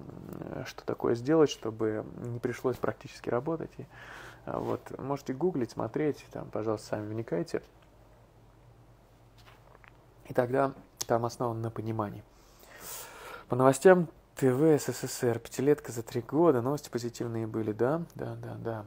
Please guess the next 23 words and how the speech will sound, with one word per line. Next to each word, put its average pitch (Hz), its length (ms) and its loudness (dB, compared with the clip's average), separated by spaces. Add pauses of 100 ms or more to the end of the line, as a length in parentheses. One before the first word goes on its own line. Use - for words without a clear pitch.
(120)
Тогда 123 320 -6
было, 120 240 -2
короче, 113 440 -6
у 120 40 -10
нас 107 300 -12
мощное 113 360 -10
мировоззрение, 107 600 -4
на 104 100 -10
нём 113 220 -10
мы 110 100 -10
выехали. 110 480 -8 (720)
А, 117 440 4 (100)
ладно, 120 280 2
это, 117 300 0 (1800)
это 120 220 2
время 127 440 0
и 123 60 -8
силы. 107 380 -4
Конечно, 120 600 2 (100)
конечно. 120 500 -2
Поэтому, 139 440 0 (420)
а, 110 560 0
я, 123 440 -2